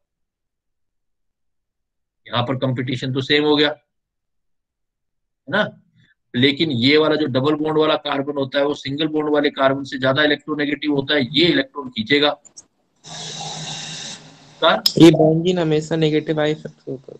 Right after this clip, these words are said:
Speaker 1: माइनस आई देगा, और यहाँ पर सीएच थ्री है, again plus आई आएगा, तो ये फिर further फिर electron देगा।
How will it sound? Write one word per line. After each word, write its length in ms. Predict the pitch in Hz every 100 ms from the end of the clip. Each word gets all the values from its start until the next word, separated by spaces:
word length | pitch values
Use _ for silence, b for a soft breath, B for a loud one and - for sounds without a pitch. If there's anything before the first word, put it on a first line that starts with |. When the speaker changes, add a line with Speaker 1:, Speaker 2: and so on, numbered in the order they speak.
| _
Speaker 1:
माइनस 360 | 117 120 127 143
आई 140 | 139
देगा, 320 | 139 147 147 147 - _ _ _ _
और 100 | 135
यहाँ 320 | 117 120 127 143
पर 160 | 156
सीएच 380 | 131 135 139 135
थ्री 160 | 156 156
है, 160 | 156 131
again 280 | 135 151 139
plus 220 | 139 135
आई 180 | 139 143
आएगा, 340 | 143 143 151 151
तो 720 | - _ _ _ _ _ 113
ये 120 | 127
फिर 220 | 131 127
further 340 | - 110 120
फिर 160 | 117 143
electron 420 | 143 135 156 147
देगा। 300 | 147 147 151